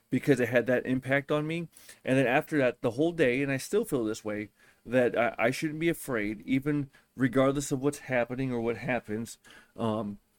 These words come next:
that my spirit guides are here, or guide, 'cause I don't know if I have more than one. They're here watching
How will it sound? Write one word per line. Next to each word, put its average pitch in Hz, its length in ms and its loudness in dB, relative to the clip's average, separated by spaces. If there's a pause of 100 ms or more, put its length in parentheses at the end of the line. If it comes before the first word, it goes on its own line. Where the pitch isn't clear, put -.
(340)
that 113 200 4
my 117 160 4
spirit 147 420 4
guides 113 440 2
are 113 220 4 (240)
here, 117 460 0
or 110 160 2
guide, 110 640 0 (260)
'cause 123 160 2
I 110 140 4
don't 123 140 4
know 123 100 2
if 117 80 2
I 117 80 2
have 110 260 0
more 117 140 0
than 113 180 -4
one. 104 300 -6 (420)
They're 120 160 4
here 120 600 0 (380)
watching 143 800 0